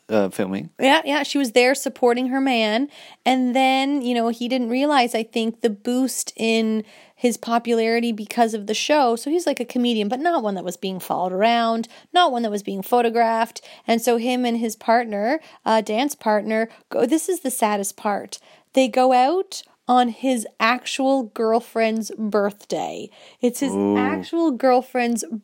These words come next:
Speaker 2: birthday. And he texts his girlfriend, "Hey, I'm just gonna have one innocent drink with my dance partner." And the fact that he even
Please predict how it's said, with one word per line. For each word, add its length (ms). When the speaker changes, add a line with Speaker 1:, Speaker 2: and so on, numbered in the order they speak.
Speaker 2:
birthday. 840
And 160
he 180
texts 680
his 280
girlfriend, 920
"Hey, 640
I'm 240
just 240
gonna 200
have 360
one 540
innocent 640
drink 420
with 140
my 220
dance 480
partner." 600
And 160
the 60
fact 480
that 140
he 220
even 500